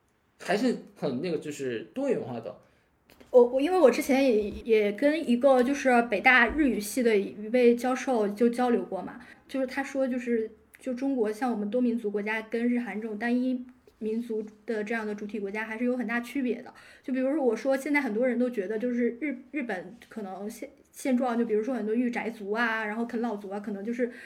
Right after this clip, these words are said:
Speaker 2: 中国未来二-，
Speaker 1: 嗯。
Speaker 2: 二三十年的那个景象。然后那个，那个教授很意外的是，他跟我说他觉得不会，他觉得不，不太可能。
Speaker 1: 嗯。
Speaker 2: 然后我问他为什么，他说就是因为，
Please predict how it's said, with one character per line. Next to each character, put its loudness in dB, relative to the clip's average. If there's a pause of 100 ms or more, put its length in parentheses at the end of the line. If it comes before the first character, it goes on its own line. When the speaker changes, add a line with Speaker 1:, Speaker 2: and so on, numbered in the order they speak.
(280)
Speaker 2:
中 0
国 0 (140)
未 0
来 -2 (500)
二-， -2
Speaker 1:
嗯。 -8
Speaker 2:
二 0
三 0
十 -2
年 -4
的 -4 (220)
那 -2
个 2
景 -8
象。 -6
然 -8
后 -2
那 -2
个， -4 (280)
那 -6
个 -2
教 0
授 0
很 -2
意 0
外 4
的 4
是， 2
他 -4
跟 -2
我 0
说 -2
他 0
觉 -2
得 0
不 -8
会， -6 (360)
他 -8
觉 2
得 0
不， -8 (160)
不 -2
太 -2
可 -12
能。 -14 (400)
Speaker 1:
嗯。 -8
Speaker 2:
然 2
后 6
我 2
问 4
他 4
为 6
什 -2
么， 0
他 -2
说 0
就 0
是 -2
因 -4
为， -2